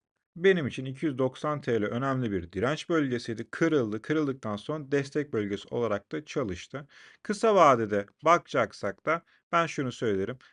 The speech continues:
Eğer ki pozisyondan girildiyse hemen ne yapacağız? İki yüz seksen üç T L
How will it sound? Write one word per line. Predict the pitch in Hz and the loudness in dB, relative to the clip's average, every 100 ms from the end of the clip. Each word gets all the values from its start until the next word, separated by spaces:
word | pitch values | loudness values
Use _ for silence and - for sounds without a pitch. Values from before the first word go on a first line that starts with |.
| - | 0
Eğer | 180 165 | 4 4
ki | 170 151 | 2 -2
pozisyondan | 170 156 - 139 120 110 113 | 0 -2 -2 -4 -2 -4 -4
girildiyse | 151 143 107 90 87 135 139 - _ - | -2 -2 -2 -4 -6 -8 -10 -12 _ -4
hemen | 170 120 120 - 165 | 0 0 -2 -6 -8
ne | 175 | -2
yapacağız? | 151 101 - 156 151 - | 0 -2 -4 -6 -6 -10
İki | 156 - | -10 -4
yüz | 151 - | -4 -4
seksen | 156 139 - 139 - | -8 -8 -8 -10 -8
üç | 143 - | -10 -10
T | - 120 98 | -6 -4 -4
L | 95 | -6